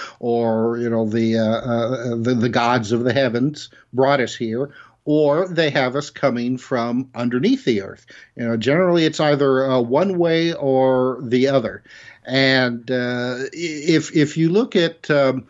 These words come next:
say, like, uh, uh, say, well, okay, you mentioned the, the, the ant people. See, now the Hopi,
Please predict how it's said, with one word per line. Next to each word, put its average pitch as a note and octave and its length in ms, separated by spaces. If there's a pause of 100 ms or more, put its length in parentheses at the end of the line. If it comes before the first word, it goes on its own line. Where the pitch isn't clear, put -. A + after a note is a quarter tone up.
(200)
say, C#3+ 200
like, B2+ 360
uh, A2+ 420
uh, A2+ 80 (320)
say, A2+ 400 (520)
well, G3 280
okay, G#3 160
you F3+ 160
mentioned D#3 340
the, D3 200
the, C3 180
the D3 220
ant G#3+ 200
people. A2 340
See, D#3 160
now C3 200
the B2 100
Hopi, D#3+ 580